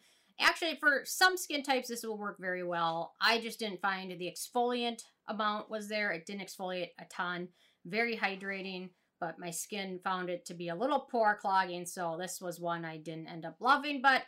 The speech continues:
for some people in certain skin types, this is one might be a great product worth trying out. So,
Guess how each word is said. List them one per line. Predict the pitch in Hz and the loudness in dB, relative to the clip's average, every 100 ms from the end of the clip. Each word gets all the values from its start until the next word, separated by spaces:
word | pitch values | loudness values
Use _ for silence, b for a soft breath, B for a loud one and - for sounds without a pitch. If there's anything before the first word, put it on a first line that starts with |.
| _ - | _ -6
for | 254 | -4
some | - 269 269 | 2 2 2
people | 269 254 | -2 -2
in | 240 | -2
certain | - 240 - | -2 -4 -6
skin | - 233 | -2 -2
types, | 233 220 214 | 0 -2 -2
this | 190 | -8
is | 196 | -8
one | 175 185 180 | -4 -4 -2
might | 165 165 | -6 -6
be | 165 | -8
a | |
great | 165 170 170 - | -8 -6 -6 -6
product | 170 160 156 | -6 -4 -8
worth | 160 147 | -14 -12
trying | - 147 147 | -6 -6 -6
out. | 139 120 | -12 -12
So, | - 175 151 170 | -12 -10 -10 -14